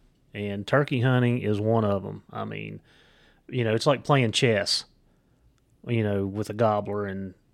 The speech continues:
you know, you and I talked a little bit before, you know, most of my hunting is have, I'm having to do it on national forest, which has become overly crowded, and I've,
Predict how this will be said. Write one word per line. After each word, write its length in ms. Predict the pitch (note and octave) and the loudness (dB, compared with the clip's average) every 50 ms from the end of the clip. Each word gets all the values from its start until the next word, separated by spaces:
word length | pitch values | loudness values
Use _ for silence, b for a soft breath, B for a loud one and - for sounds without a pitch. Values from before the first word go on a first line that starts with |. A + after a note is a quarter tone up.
| _ _ _ _ _ _ - | _ _ _ _ _ _ -4
you 100 | C3 A#2+ | -2 0
know, 80 | G#2+ | 2
you 140 | G#2+ A#2+ C#3 | 4 6 6
and 80 | C#3 C3 | 6 6
I 80 | B2+ | 4
talked 240 | - - C#3+ B2+ - | 4 4 4 4 4
a 40 | C3 | 2
little 100 | A#2+ A#2 | 0 0
bit 120 | A#2 A2 | 0 0
before, 480 | G#2 G2+ - D#3+ E3+ E3 D3+ C3+ B2 A#2+ | -2 -2 0 2 2 4 4 4 4 2
you 60 | A#2+ | 0
know, 180 | A#2 A2+ A2 - - - | 0 -2 -4 -4 -2 2
most 260 | B2+ D3 D3 - - | 2 2 2 2 -2
of 100 | - B2+ | -2 0
my 140 | C3 C3 A#2 | 0 0 2
hunting 360 | A#2+ B2 A#2 A#2 A2 G#2+ A2 | 0 0 0 0 -2 -2 -4
is 200 | G#2+ - G#2+ G2+ | -6 -8 -8 -6
have, 240 | - C3 A#2+ A2+ - _ - | -6 -6 -6 -6 -10 _ -14
I'm 120 | - A2 A2 | -10 -6 -4
having 160 | A#2+ A#2+ A#2 | -4 -4 -2
to 80 | A2+ G#2+ | -2 -2
do 140 | A2+ A2+ | -2 -2
it 60 | A2 A2 | -2 -2
on 140 | G#2+ G#2 | -4 -4
national 400 | G#2 G#2+ G#2+ G#2 - - G#2 G2+ | -4 -4 -4 -6 -6 -8 -10 -10
forest, 460 | G2 - C#3+ C#3 A#2+ A2 A2 - - A#2+ | -6 -4 -2 -2 0 -2 -4 -4 -6 -6
which 280 | G#2+ G#2+ - - - b b b b b b b b b b b b | -6 -6 -6 -8 -14 b b b b b b b b b b b b
has 200 | - - B2 A2 | -6 -4 -4 -4
become 320 | G#2+ A#2 - - B2 A2+ B2 | -4 -4 0 0 0 0 2
overly 380 | A#2+ B2+ C3+ C3 B2 A2+ A2 G#2+ | 4 6 6 6 6 4 0 0
crowded, 500 | - - B2+ A2+ A2+ A2 A2 A2+ A2 G#2+ | 0 2 2 4 4 4 4 4 2 0
and 340 | G#2+ G#2 G#2 G#2 G2+ G2 G2 - | 0 -2 -2 -2 -4 -6 -8 -8
I've, 240 | - A#2 A#2+ A#2 A2 | -4 0 0 0 0